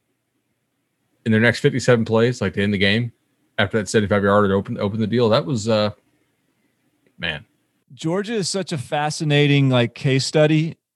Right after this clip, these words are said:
Speaker 2: and just this, it's just such a, it's just such a maddening puddle, puzzle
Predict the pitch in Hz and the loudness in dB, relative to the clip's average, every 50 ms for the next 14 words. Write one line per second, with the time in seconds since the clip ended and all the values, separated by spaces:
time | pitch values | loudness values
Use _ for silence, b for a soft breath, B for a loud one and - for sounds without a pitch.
0 | _ - - 143 135 127 117 131 131 117 - - - 139 131 - - 120 123 117 | _ -4 0 2 2 2 4 2 0 0 0 0 2 2 2 2 -2 -4 -6 -4
1 | - - 151 131 - - - 165 151 143 - 156 143 131 123 113 104 b b b | -2 0 0 0 0 0 0 0 0 0 2 2 2 2 2 0 -2 b b b
2 | b b b b b b b b b _ _ _ _ _ _ _ _ _ _ _ | b b b b b b b b b _ _ _ _ _ _ _ _ _ _ _
3 | _ - 156 - - 175 143 - 170 156 - 139 131 127 127 127 127 131 135 135 | _ -8 -6 -2 0 0 0 2 2 0 2 2 0 2 2 2 2 2 2 2
4 | 135 131 131 117 - - 139 135 135 147 156 - - 147 143 143 147 175 175 170 | 2 0 0 0 -2 0 0 2 2 0 -2 -2 0 0 0 0 0 -2 -2 -4
5 | 180 | -6